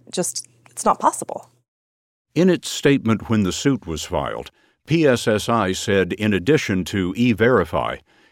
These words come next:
Speaker 2: it has industry-leading, best-in-class procedures, including extensive training, document verification, biometrics, and multiple layers of audits.
Speaker 1: The system that they use,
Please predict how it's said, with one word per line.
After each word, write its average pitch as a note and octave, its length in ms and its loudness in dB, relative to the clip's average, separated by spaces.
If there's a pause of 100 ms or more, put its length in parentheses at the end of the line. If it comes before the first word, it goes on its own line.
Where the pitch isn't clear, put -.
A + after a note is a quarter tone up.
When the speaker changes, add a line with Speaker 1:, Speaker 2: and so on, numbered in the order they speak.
Speaker 2:
it A2+ 180 0
has G#2+ 460 -2 (100)
industry-leading, A#2+ 1160 0 (140)
best-in-class A#2 1000 0
procedures, - 760 -2 (280)
including D#2+ 680 0 (280)
extensive A2+ 720 -2
training, C3 540 0 (320)
document B2 560 0
verification, E2 1000 -2 (300)
biometrics, G#2+ 1040 0 (260)
and F2 280 -4
multiple F#2 680 0
layers G2 640 2
of G2+ 160 -2
audits. - 680 -2 (680)
Speaker 1:
The G3 80 -2
system D3+ 640 0
that - 160 0
they D#3 100 2
use, C#3+ 580 -2